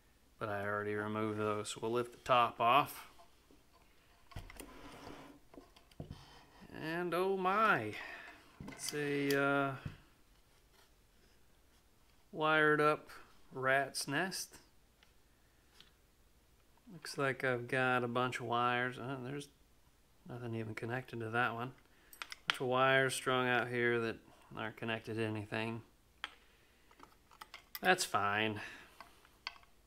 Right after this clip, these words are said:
The reason that is, is because I've opened and closed this thing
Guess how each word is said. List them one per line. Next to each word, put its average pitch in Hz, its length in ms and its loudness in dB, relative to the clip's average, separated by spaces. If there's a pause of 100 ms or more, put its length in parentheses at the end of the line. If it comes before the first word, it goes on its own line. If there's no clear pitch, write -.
(880)
The 147 120 4
reason 170 280 8
that 135 260 8
is, 131 300 4
is 113 120 -6
because 113 840 -2 (2000)
I've 113 100 -4
opened 127 320 2
and 101 120 0
closed 117 380 0
this 104 240 -2
thing 104 420 -2